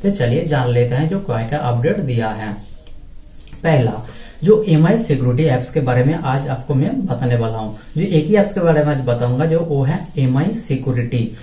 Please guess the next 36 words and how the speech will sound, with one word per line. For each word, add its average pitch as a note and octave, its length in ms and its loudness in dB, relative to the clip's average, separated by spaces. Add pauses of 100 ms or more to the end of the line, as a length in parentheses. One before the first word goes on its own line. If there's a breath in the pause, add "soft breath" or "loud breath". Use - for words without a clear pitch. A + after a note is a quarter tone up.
(160 loud breath)
जो A3 120 2
security G3 500 2
apps C3+ 340 0
में E3+ 200 -4
काफ़ी C3+ 460 -2
interesting E3 720 0
feature D3 300 4
दिया D#3 240 2
गया, D#3+ 180 4
उसका C#3+ 300 0
look D3 380 0
पूरा D#3 220 2
change D#3 340 0
कर C3+ 240 -2
दिया B2+ 200 0
गया, C3+ 220 -2 (240 loud breath)
वो D3+ 120 0
सारे E3 340 2
चीज़ F3 260 -2
में F3 200 -2 (180 loud breath)
चलिए D3 280 2
mobile D#3 260 4
स्क्रीन D#3+ 180 2
के E3 80 6
ऊपर E3 200 4
और C3+ 300 -2
सारी C#3 280 0
चीज़ D#3+ 140 0
उसी D#3 220 -2
जगह C#3+ 260 0
में D#3+ 100 0
मैं F#3+ 180 -2
आपको E3 260 -2
दिखाने A#2+ 320 -2
वाला A2+ 180 -4
हूँ। A2 140 -6